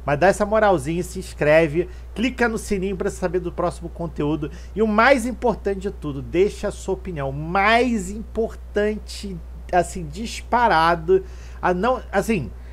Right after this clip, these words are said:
ajuda financeiramente o canal? Não. Só que é a coisa mais importante porque ajuda a engrandecer o debate quando a gente traz aqui o conteúdo no canal, tá? Então o teu comentário é o mais importante.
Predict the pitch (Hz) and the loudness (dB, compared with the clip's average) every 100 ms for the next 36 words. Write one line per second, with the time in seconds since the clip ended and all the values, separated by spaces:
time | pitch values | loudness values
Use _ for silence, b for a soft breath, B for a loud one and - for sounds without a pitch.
0 | B B 156 185 147 247 220 220 220 214 | B B 6 6 6 2 2 2 0 0
1 | - 196 180 185 - 190 208 151 123 139 | 2 2 0 -4 0 4 6 4 0 2
2 | 147 135 95 - - - - 190 214 202 | 4 4 2 -6 -14 2 2 4 4 4
3 | 190 - 202 196 190 233 220 233 220 190 | 2 0 2 2 2 0 -2 -4 -4 -2
4 | 196 196 - - - 202 196 160 120 151 | -2 -2 -4 -10 -6 0 0 0 -2 0
5 | 175 160 185 B B B B - 175 220 | 2 4 2 B B B B 2 6 8
6 | 202 B B - 123 131 190 170 180 240 | 6 B B -12 -12 -10 -6 4 6 6
7 | 240 214 - - 180 190 190 170 135 147 | 2 -2 0 4 4 4 2 0 4 4
8 | 156 - 170 156 156 - - 135 143 135 | 4 -2 -6 -6 -10 -10 -8 -2 0 -2
9 | 139 147 - 139 131 135 127 135 147 - | -6 -10 -10 -10 -2 -2 -2 -6 -6 -2
10 | 170 117 101 - 107 110 143 160 143 214 | -2 -2 -4 -4 -6 -2 -2 -2 0 0
11 | 214 262 254 233 - 165 156 175 190 180 | 2 0 0 -4 2 6 6 6 6 4
12 | 180 170 160 165 175 214 208 - 226 - | 2 0 -2 0 2 0 -2 -6 -6 -4
13 | 156 127 113 113 | -4 -4 -4 -10